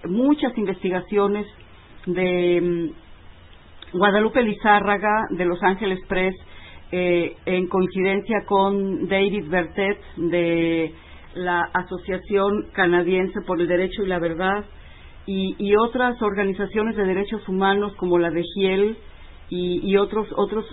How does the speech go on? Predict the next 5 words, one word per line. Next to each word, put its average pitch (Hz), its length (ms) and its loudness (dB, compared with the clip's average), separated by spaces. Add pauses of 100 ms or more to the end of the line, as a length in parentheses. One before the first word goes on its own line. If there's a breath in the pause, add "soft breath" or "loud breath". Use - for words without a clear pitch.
activistas 190 640 -2
de 180 80 0
derechos 190 340 0
humanos, 208 400 0 (760 loud breath)
em, 185 600 0